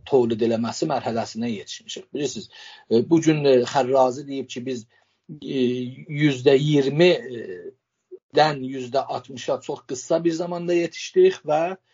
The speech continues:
yüzdə doxsana ki, bir, e, bomb üçün, bomba düzəltmək üçün bir, e, orandı. Ona da deyib ki, biz çox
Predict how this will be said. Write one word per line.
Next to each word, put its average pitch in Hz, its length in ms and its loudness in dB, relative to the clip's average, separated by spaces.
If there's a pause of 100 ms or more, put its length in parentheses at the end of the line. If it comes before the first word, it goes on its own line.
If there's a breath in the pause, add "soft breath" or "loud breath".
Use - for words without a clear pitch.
(260)
yüzdə 151 340 -4
doxsana 165 500 -2
ki, 127 460 -2 (260)
bir, 131 340 -4
e, 113 200 -8 (420)
bomb 180 300 4
üçün, - 300 -8 (260)
bomba 135 640 -4
düzəltmək 135 540 -6
üçün 123 320 -10
bir, 120 220 -4 (540 soft breath)
e, 117 500 -4
orandı. 135 840 2
Ona 156 280 0
da 139 140 -2
deyib 131 220 -6
ki, 151 220 -8
biz 127 200 -12
çox 127 200 0